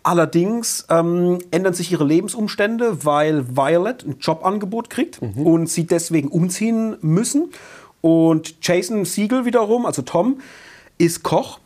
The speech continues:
Speaker 1: hat auch eine sehr, sehr hoch angesehene Stelle. Also ist einer der besten Köche in seiner Stadt, äh, so Großstadt halt. Und dann ziehen die um, ein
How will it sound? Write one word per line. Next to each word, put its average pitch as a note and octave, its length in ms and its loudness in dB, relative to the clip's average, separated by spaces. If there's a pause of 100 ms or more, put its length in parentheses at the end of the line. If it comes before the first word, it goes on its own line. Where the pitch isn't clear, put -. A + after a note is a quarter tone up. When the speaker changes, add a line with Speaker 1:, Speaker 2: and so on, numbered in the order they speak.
(360)
Speaker 1:
hat - 200 -6
auch E3 180 4
eine F3 100 2
sehr, F#3 180 0
sehr E3+ 220 0
hoch F3+ 180 0
angesehene E3 460 0
Stelle. G3 320 0
Also C#3+ 140 -6
ist - 100 -8
einer D3+ 160 0
der C#3 80 0
besten D#3 320 -2
Köche F3 260 -2
in G#3+ 100 -6
seiner G3+ 240 0
Stadt, A#3+ 360 -2 (180)
äh, D3 300 2 (100)
so - 160 -6
Großstadt F3+ 540 -4
halt. B3+ 160 -2 (560)
Und E3 60 2
dann D#3+ 100 0
ziehen F#3+ 180 0
die F3+ 80 2
um, C3 200 -2
ein G#2+ 60 -14